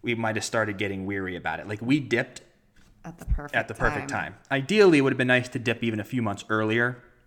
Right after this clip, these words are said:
Speaker 1: but
Speaker 2: But
Speaker 1: we, we, that's irrelevant. Like, it just is what it is. But, um, yeah, I just feel sometimes weird. You know, I know that l-, so many people are excited for me and,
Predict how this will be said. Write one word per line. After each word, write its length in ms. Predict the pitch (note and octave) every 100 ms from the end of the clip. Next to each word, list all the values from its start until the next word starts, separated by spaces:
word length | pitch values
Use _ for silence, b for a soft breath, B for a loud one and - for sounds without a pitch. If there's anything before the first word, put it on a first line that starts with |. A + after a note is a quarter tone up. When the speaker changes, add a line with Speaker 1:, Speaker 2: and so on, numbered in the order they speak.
| _
Speaker 1:
but 80 | - B2
Speaker 2:
But 80 | D#3+
Speaker 1:
we, 280 | A2+ A2 A2
we, 400 | A#2+ A2+ G#2+ G#2 -
that's 260 | A#2 -
irrelevant. 440 | G#2+ G#2+ G2 F2+ G2+
Like, 260 | G#2 - _ _ _ _ _ _ - _ - -
it 60 | B2+
just 200 | B2+ C3+
is 160 | A#2+
what 120 | A#2+
it 60 | A2
is. 220 | A#2+ G2
But, 220 | - A2
um, 320 | G#2 G2 F#2+ - B B B B
yeah, 180 | A#3 B3
I 80 | F#3+
just 180 | G3 -
feel 140 | G3+
sometimes 420 | F#3 F3+ F3 D#3
weird. 320 | B2+ B2+ C3+ G#2+
You 80 |
know, 80 | A2
I 60 | A2+
know 200 | B2+ B2+
that 160 | A#2 F#2
l-, 140 | A2+
so 120 | -
many 140 | B2+ A#2
people 260 | A#2+ A2+
are 80 | G#2+
excited 400 | F#2+ - A2+ A2
for 160 | - G#2+
me 300 | G#2+ G#2+ G#2+
and, 180 | G2